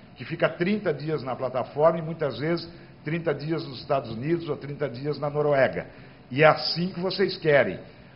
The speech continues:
Porque se a gente botar o nome da empresa que tá responsável, o rac não aceita. Isso foi questionado por diversos auditores,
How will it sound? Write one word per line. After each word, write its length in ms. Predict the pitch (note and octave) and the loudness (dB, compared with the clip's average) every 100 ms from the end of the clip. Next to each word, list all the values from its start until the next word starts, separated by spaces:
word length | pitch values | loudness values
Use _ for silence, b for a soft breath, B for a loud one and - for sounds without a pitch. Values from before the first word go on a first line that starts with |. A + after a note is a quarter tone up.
| B | B
Porque 220 | - - | 0 2
se 100 | D#3 | -2
a 40 | D#3+ | -2
gente 200 | F#3+ G3 | -2 2
botar 280 | G3+ G3 F3+ | 0 4 2
o 80 | E3 | 4
nome 440 | D#3 C#3+ A2+ E2 - - - - - | 2 2 0 -8 -14 -20 -20 -20 0
da 120 | C#3 | 0
empresa 800 | C#3 - D#3 F#3 F#3+ D3+ A2+ G2 | 0 -4 0 4 4 2 -4 -8
que 140 | - | -8
tá 180 | A2+ B2+ | -4 -2
responsável, 960 | A#2 A2+ - A2 - C#3+ D#3+ D#3+ A#2 F#2 - - | -2 -4 -8 -10 -4 4 6 6 4 -6 -10 -12
o 60 | G#2+ | -2
rac 320 | C#3 C#3 D3 | 2 2 -2
não 140 | C#3+ | -6
aceita. 520 | C#3 - A#2+ F#2 - - B B B | -6 -6 -8 -8 -12 -20 B B B
Isso 220 | A#2 - - | -10 -10 -8
foi 200 | D3+ D#3+ | 2 2
questionado 580 | D3+ D3+ A#2+ C#3 C#3 B2+ | 2 -4 -4 0 2 0
por 120 | C3 | -4
diversos 520 | A2 G#2 D3 F3+ F3 E3 | -10 2 4 6 4 -4
auditores, 720 | D3 B2 C3+ D3 E3+ F3 | -4 -6 -2 0 0 -4